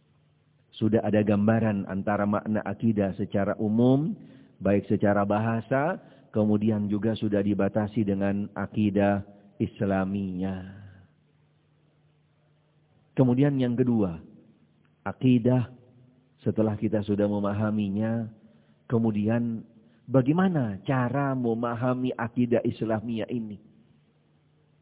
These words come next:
Mengikuti cara yang mana?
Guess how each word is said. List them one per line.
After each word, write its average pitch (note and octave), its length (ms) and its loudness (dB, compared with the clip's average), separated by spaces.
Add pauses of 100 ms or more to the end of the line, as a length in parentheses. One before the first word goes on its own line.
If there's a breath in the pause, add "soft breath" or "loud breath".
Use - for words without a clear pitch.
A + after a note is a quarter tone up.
(800)
Mengikuti D3 800 2
cara D3+ 320 6
yang D3+ 240 4
mana? C#3 640 4